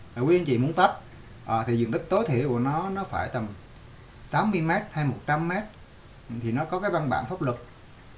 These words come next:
à, cái văn bản mà quy định tách thửa. Đó, mình sẽ căn cứ vào từng khu vực, từng vùng. Đó, để mình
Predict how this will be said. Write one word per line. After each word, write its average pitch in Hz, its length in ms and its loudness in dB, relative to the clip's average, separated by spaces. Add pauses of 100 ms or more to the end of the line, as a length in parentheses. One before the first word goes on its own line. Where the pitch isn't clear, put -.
(100)
à, 104 140 -10
cái 156 80 -4
văn 147 200 0
bản 110 320 2
mà 120 60 2
quy 127 140 4
định 110 120 0
tách - 140 -6
thửa. 127 320 4 (640)
Đó, 135 140 -2
mình 151 160 0
sẽ 110 80 -4
căn 147 240 0
cứ 170 180 4
vào 131 220 2
từng 110 280 2
khu 131 120 0
vực, 120 240 0
từng 110 120 -4
vùng. 107 220 -2 (360)
Đó, 127 120 -6
để 107 180 -4
mình 113 300 -2